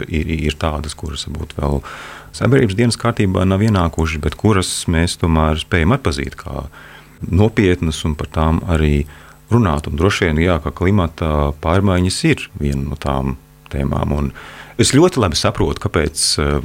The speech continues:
Latvijas iedzīvotājiem varētu viņa nešķiet kā kaut kas tāds, ko likt pri-, prioritāšu augšgalā, jo tas vienmēr, protams, ir stāsts par to, kas tad ir tās lietas, kur, ar, ar kurām mēs ikdienā sastopamies un kas ir tās problēmas,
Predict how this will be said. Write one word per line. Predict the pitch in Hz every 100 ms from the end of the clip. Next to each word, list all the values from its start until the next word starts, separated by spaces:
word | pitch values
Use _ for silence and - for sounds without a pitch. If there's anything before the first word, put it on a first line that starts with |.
| 76
Latvijas | 80 - 85 71 - 87
iedzīvotājiem | 78 71 - 76 71 78
varētu | 76 73 76
viņa | 71 73
nešķiet | 73 78 - 73 -
kā | - - - -
kaut | - 76
kas | -
tāds, | 85 73
ko | - 76
likt | 73
pri-, | 82 82
prioritāšu | - 87 76 80 76 - 80 - - - - - -
augšgalā, | 117 104 98 87 90
jo | 90 87
tas | 95 -
vienmēr, | 143 123 82
protams, | 71 82 73 -
ir |
stāsts | - 90 76 -
par | 76
to, | - 73
kas | 73 80
tad | 73 78
ir | -
tās | 78 80 -
lietas, | 80 73 -
kur, | - 71
ar, | - 73 -
ar | -
kurām | 95 71 71
mēs | -
ikdienā | 85 82 71 76 73 73 -
sastopamies | 101 - 92 - 76 69 -
un | 76
kas | 87
ir | 85
tās | 78 -
problēmas, | 175 170 78 - 113 -